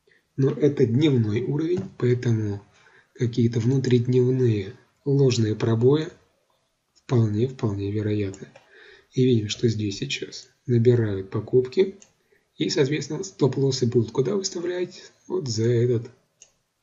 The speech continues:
локальный минимум, да, за этот хвостик тоже пин-барчика.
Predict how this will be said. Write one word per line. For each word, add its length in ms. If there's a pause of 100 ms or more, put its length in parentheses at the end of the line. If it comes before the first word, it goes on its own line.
(640)
локальный 600
минимум, 360
да, 160
за 120
этот 180
хвостик 680
тоже 200
пин-барчика. 720